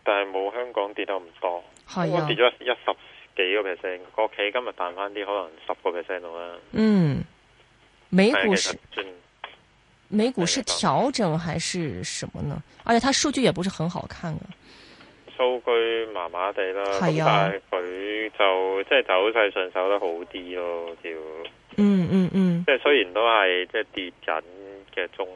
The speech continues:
Speaker 1: 途多啲㗎啦，但係就佢個勢就叫做 hold 得好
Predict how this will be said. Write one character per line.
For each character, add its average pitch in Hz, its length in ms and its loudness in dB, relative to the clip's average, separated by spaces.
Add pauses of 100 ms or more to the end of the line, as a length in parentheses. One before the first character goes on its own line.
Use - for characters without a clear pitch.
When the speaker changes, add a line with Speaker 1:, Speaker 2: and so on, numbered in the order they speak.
Speaker 1:
途 87 260 -6 (240)
多 87 260 -4
啲 87 220 -12
㗎 87 120 -6
啦， - 80 -12 (440)
但 95 220 4
係 95 100 -2
就 90 320 0
佢 98 220 0
個 104 100 0 (560)
勢 98 480 2
就 87 340 0
叫 92 240 -2
做 82 480 -2
hold 113 300 4
得 110 60 4
好 95 80 2